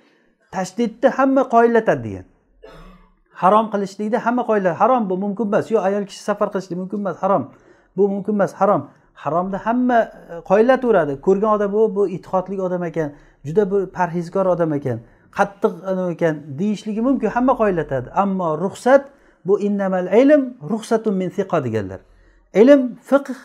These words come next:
haqiqiy fiqh siqo bo'lgan olim kishi tarafidan berilgan ruxsat, degan. Ya'ni olim kishi "Bo'ldi, men ruxsat berdim", demaydi. Shariat doirasidan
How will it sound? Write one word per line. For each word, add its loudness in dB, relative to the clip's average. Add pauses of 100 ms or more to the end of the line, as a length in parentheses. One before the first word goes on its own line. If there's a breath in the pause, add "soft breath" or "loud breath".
(120)
haqiqiy -2
fiqh 0 (520)
siqo 2
bo'lgan 2 (100)
olim 4
kishi -10
tarafidan 0
berilgan -4
ruxsat, -8
degan. -20 (420)
Ya'ni 2
olim 6
kishi -4
"Bo'ldi, 2
men -2
ruxsat -2
berdim", -4
demaydi. 0 (360)
Shariat 2
doirasidan 2